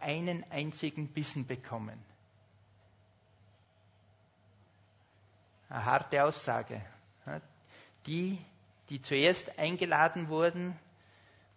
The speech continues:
und mit irgendwelchen Begründungen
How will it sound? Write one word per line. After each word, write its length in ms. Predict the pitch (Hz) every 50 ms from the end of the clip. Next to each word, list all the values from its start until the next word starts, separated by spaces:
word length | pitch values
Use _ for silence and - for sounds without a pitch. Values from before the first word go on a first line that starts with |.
| _ -
und 360 | - 139 135 135 131 127 131 - - - - _ _ _ -
mit 220 | 147 147 135 131
irgendwelchen 920 | 165 170 196 202 196 180 165 156 160 170 165 - 170 165 156 151 143 127 - - - - - - - - - _ _ _ _ _ _ _ _ _ _ _ _ -
Begründungen 960 | 151 135 - 147 143 165 190 190 185 190 175 170 165 160 160 160 160 156